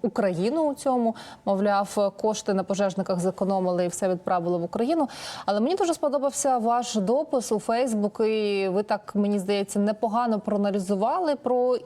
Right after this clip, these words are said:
істинні причини, чому ж, е, сталося те, що сталося, зокрема, там і про певні квоти, м,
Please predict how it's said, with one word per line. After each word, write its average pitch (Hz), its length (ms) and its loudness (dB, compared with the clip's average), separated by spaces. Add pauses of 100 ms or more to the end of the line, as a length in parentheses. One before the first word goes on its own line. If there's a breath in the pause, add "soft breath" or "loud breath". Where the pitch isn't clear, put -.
(120)
істинні 233 420 -2 (340)
причини, 196 1160 -2 (260)
чому 240 420 2
ж, - 180 0
е, 190 200 2
сталося 240 540 0
те, 214 280 -2
що 196 480 0 (240 loud breath)
сталося, 226 520 0
зокрема, 196 400 0
там 185 280 0
і 185 260 0
про 185 180 -2
певні 185 540 0
квоти, 202 600 0
м, 170 800 -4